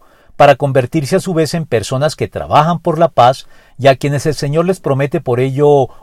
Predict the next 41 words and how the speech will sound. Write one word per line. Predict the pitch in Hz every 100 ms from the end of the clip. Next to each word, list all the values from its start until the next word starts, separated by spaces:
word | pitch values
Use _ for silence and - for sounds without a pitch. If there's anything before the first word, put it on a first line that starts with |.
| -
una | 175 196
dicha | 170 135 165
que | 127
está | - 135
más | 139 135
allá | 131 127 123
de | 120 123
las | 113 98 101
vicisitudes | 107 110 92 92 120 123 113
de | 90
este | 90 127
mundo, | 165 170 80 - _ _ _ _ _ _ _ _
junto | - 190 226
con | 202 156
el | 123
honroso | 113 110 - - 185
reconocimiento | 170 170 170 143 175 156 143 156
que | -
obtienen | 170 - 131 110 120
de | 117
ser | 101 120 117
llamados | 127 127 127 131 - - - -
hijos | 156 170 151
de | 170
Dios, | 208 95 - _ _ _ _ _ -
y | 98
dispuestos | 92 - 131 175 -
por | 190 196
lo |
mismo | 185 117 104 127 - _ _ -
a |
someterse | 139 160 156 156 185 - 208
a |
las | 190
disciplinas | 131 117 117 156 175 160
establecidas | 127 123 107 98 135 -
por | - 120
su | 104
Padre | - 127 165
Dios | 147 135 143 -
que, | 139 123 110 95